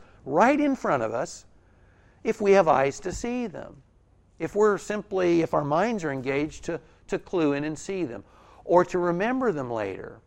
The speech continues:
You know, sometimes we, we heard God this morning and we forgot it this afternoon. So on one hand, we talked about signs of life, and the paradigm, the picture was the bird dog. And I don't know why, but I felt like the women really didn't like that one.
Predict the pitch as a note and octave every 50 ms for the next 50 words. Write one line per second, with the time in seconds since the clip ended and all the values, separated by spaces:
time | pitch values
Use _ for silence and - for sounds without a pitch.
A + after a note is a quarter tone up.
0 | _ _ - D3 D#3 D3 - - F#3+ A#3+ B3 - F3+ D#3+ C#3 A#2 C3+ C3+ A#2+ B2
1 | - C3 B2+ B2 - F3 G3+ G3+ D#3 D3 C#3+ D3 C3+ B2+ A#2+ - - D3+ D3+ F#3
2 | A3 A3 F#3+ D3 C3 C3 C3+ A#2+ - D3 C3 B2 C#3 D3+ F3 F3+ E3+ - E3 -
3 | - F3 E3+ F3 E3 - - F#3 F3+ G3 G#3 A3+ G#3+ D3+ - - D3 D3+ _ _
4 | _ _ _ _ _ _ _ _ _ _ _ _ _ _ _ _ _ _ _ _
5 | _ _ _ _ _ _ _ _ - - - - - - _ - - - G3+ F3+
6 | E3+ F3 F3 G3 B3 C#4 B3 A3+ A#3 G3 F3 E3+ - F#3+ F#3+ F#3+ - F#3 D#3+ D#3+
7 | D#3 - - - F3+ F3+ G3 G#3 G#3 F3+ F3 D3 D#3 D3+ D#3 E3 E3+ E3 E3 -
8 | D#3 C#3+ C#3 C3+ C#3+ C#3 - - - - G#3+ A#3+ B3 A3+ G3 C#3+ C3+ B2+ C3 C#3+
9 | D#3 E3+ D#3+ C#3 B2 - - A3 G#3+ - - - E3 D3+ D3+ D3 C#3+ D3 D#3+ D3+
10 | D3 G3 G#3+ G#3+ G#3 E3+ D3 C#3 B2 A2+ A#2 B2 B2+ B2+ B2+ - - D3+ E3 F#3
11 | G3 F#3 D#3+ D#3+ E3 F3 F#3 E3+ E3+ D3+ D3+ C#3 - F3+ F3 E3+ E3+ E3 C#3+ -
12 | D3+ D3 D#3+ F3 F#3 F#3 E3+ D#3+ D#3 D#3+ E3+ F3 E3 D3+ E3+ E3 E3 - - D3+
13 | E3+ G3+ A#3 A#3 - - - - - - A2+ A2+ - -